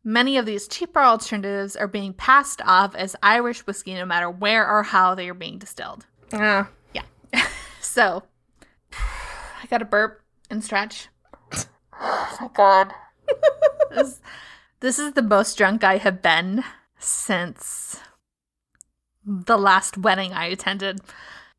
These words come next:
Speaker 1: <laughs>
Speaker 2: That was a long time ago. We
Speaker 1: It was a
Speaker 2: haven't been
Speaker 1: while.
Speaker 2: able to have weddings for a while.
Speaker 1: Uh, so around the same time, French winemakers were facing a crisis. So a type of aphid, which is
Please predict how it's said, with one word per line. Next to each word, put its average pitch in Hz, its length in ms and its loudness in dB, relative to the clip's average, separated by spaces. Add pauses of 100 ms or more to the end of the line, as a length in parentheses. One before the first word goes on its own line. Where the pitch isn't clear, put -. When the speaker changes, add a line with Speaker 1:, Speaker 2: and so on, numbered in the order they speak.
Speaker 1:
<laughs> - 80 4 (840)
Speaker 2:
That 381 180 0
was 392 120 2
a 381 40 -2
long 262 360 0
time 302 260 0
ago. 208 260 -4
We 233 140 -4
Speaker 1:
It 294 40 0
was 349 80 0
a - 20 0
Speaker 2:
haven't 277 160 0
been 262 180 2
Speaker 1:
while. 220 120 2
Speaker 2:
able 208 100 -4
to 220 80 -4
have 247 260 0
weddings 196 380 -4
for 202 120 -8
a 196 80 -6
while. 190 460 -8
Speaker 1:
Uh, 240 220 6
so 269 320 0
around 277 320 2
the 349 80 -10
same 220 280 -8
time, 180 520 -6
French - 440 2
winemakers 226 960 0
were 196 100 -2
facing 170 380 -8
a - 20 -16
crisis. - 680 -8
So 208 440 4
a - 80 -2
type - 280 0
of 359 160 2
aphid, 202 500 4
which 185 220 -6
is 180 180 -8